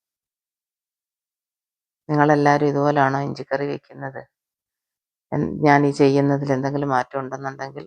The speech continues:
ഒന്ന് കമന്റ് ബോക്സിൽ രേഖപ്പെടുത്തണേ. ഇനി ഇത് അതേ എണ്ണയിലോട്ട് തന്നെ ഞാനൊരു മൂന്ന് സ്പൂൺ മുളക് പൊടിയും ഒരു സ്പൂൺ മല്ലി-, ഒന്നോ രണ്ടോ സ്പൂൺ മല്ലിപ്പൊടിയും മഞ്ഞപ്പൊടിയും ചേർത്ത് ആ എണ്ണ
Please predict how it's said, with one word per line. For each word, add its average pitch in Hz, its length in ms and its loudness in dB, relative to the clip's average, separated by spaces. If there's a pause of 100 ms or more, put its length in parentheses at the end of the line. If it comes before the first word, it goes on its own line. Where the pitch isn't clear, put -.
ഒന്ന് 139 240 -20
കമന്റ് 135 340 0
ബോക്സിൽ 139 360 -8
രേഖപ്പെടുത്തണേ. - 680 -8 (1120)
ഇനി 143 140 -2 (200)
ഇത് - 200 -6 (220)
അതേ 147 240 4 (560)
എണ്ണയിലോട്ട് 139 520 -2
തന്നെ 127 280 -2
ഞാനൊരു 131 380 -2
മൂന്ന് 135 280 -4
സ്പൂൺ 135 280 -8 (580)
മുളക് 131 280 2
പൊടിയും 127 380 -2 (540)
ഒരു 143 140 -2
സ്പൂൺ 135 360 0
മല്ലി-, 120 300 -2
ഒന്നോ 127 260 0
രണ്ടോ 131 280 0 (140)
സ്പൂൺ - 320 -4
മല്ലിപ്പൊടിയും 123 680 -4 (600)
മഞ്ഞപ്പൊടിയും 131 720 0 (1500)
ചേർത്ത് 139 400 0 (200)
ആ 147 80 2 (100)
എണ്ണ 131 280 0